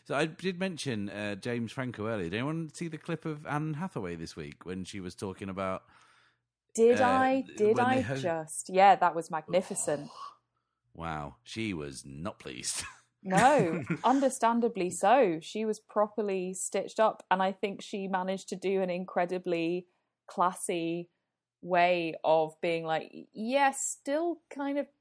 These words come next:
Speaker 2: pissed off about that," but not in a, like,
Speaker 1: Mm-hmm.
Speaker 2: grudging way. She was just like, "Yeah, I was really confused too, and, like, if it was a joke, like, let me in on the joke. I can do that. <laughs> I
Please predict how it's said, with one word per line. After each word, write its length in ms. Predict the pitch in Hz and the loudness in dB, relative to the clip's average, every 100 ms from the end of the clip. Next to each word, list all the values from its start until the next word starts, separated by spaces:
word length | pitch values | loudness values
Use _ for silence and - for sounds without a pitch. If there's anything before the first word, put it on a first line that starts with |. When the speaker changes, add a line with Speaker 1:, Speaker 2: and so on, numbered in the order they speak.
| _ | _
Speaker 2:
pissed 300 | 233 240 - | -4 -4 -2
off 320 | 196 220 269 302 | -2 -2 -4 -4
about 360 | 302 302 - | -4 -2 -4
that," 280 | 302 370 233 | -4 -4 2
but 160 | 247 233 | 4 6
not 220 | 262 254 | 4 4
in 40 | |
a, 80 | 254 | 4
like, 320 | 240 214 - | 4 4 2
Speaker 1:
Mm-hmm. 260 | 107 185 196 | -4 -2 2
Speaker 2:
grudging 520 | 190 185 190 240 262 | 4 2 2 -2 0
way. 300 | 262 277 381 | 2 2 0
She 220 | 392 302 262 | -2 0 0
was 140 | 247 | -2
just 200 | 262 - | -4 0
like, 260 | 247 226 - _ _ 226 | 0 0 -6 _ _ -8
"Yeah, 320 | 240 262 262 - | 0 4 4 6
I 140 | 220 240 | 2 2
was 240 | 247 233 | -2 -4
really 240 | 247 240 | -4 -4
confused 640 | 226 - 214 - 220 208 - | -6 -8 -8 -6 -6 -6 -8
too, 320 | - 233 175 175 | -4 -2 -2 -2
and, 80 | 190 | 0
like, 240 | 185 185 - | -2 -2 -2
if 120 | 226 | -2
it 80 | 226 | -2
was 140 | 240 | -2
a 40 | |
joke, 460 | 233 220 233 202 - 185 | -2 0 0 0 -6 -8
like, 140 | 180 | -6
let 180 | 185 202 | -4 -2
me 140 | 214 214 | -2 -4
in 80 | |
on 120 | 202 196 | -4 -6
the 80 | |
joke. 360 | 190 208 175 - 180 | -2 0 0 -2 -4
I 100 | 185 | -2
can 160 | 208 | -4
do 160 | 190 202 | -4 -2
that. 240 | 165 - | -2 -2
<laughs> 40 | |
I 60 | - | -8